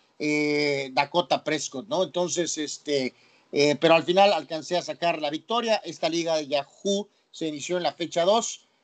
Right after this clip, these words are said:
Aquí, eh, Tony, quiero,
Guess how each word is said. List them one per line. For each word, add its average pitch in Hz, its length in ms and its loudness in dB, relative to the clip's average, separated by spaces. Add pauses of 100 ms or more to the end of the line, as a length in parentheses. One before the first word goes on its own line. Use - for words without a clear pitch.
Aquí, 170 920 2 (400)
eh, 147 240 -2
Tony, 170 360 -2
quiero, 147 920 4